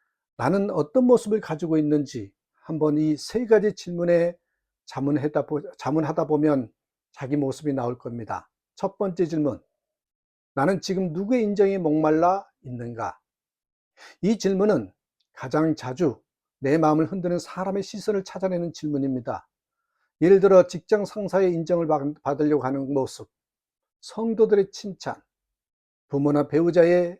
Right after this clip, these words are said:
시선에 관심을 갖는 것, 유튜브 구독자나 신청자의,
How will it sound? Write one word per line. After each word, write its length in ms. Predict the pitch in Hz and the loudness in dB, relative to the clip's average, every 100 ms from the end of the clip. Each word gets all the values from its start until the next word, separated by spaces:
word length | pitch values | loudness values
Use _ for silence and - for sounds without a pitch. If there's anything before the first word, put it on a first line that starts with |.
| _ | _
시선에 760 | - 226 202 208 196 196 196 202 _ _ _ _ _ | -12 -10 -6 -4 0 0 -2 -8 _ _ _ _ _
관심을 460 | - 139 135 147 135 | -10 -8 -4 -2 0
갖는 280 | 135 127 135 | -2 -2 -4
것, 220 | 107 - _ _ _ _ _ _ - | -6 -10 _ _ _ _ _ _ -6
유튜브 440 | 170 175 214 233 226 | -2 -2 0 2 0
구독자나 480 | 214 196 190 190 185 | 2 2 2 0 0
신청자의, 920 | - 233 - 214 214 202 202 208 | -2 -6 -6 -6 -2 2 4 2